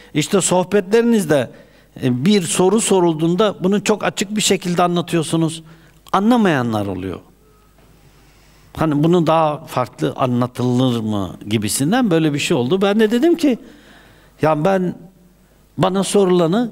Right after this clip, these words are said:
kendimce, kendi bilgi dağarcığımla anlatıyorum." Ha, evet, karşımdaki kimse eğer bunu anlamadıysa bir daha sorabilir. "Ben bunu anlamadım." der.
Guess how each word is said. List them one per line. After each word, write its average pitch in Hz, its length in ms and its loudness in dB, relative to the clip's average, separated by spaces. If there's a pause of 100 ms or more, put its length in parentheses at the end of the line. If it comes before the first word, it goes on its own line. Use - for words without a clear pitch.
(100)
kendimce, 190 580 0
kendi 196 400 0
bilgi 190 320 0
dağarcığımla 143 640 -2
anlatıyorum." 220 720 2 (760)
Ha, 147 220 0
evet, 123 260 -4
karşımdaki 202 680 0
kimse 185 340 0
eğer 175 320 0
bunu 170 160 0
anlamadıysa 175 720 0
bir 269 100 2
daha 254 140 4
sorabilir. 226 580 2 (760)
"Ben 180 220 2
bunu 185 120 2
anlamadım." 185 540 2
der. 95 300 -4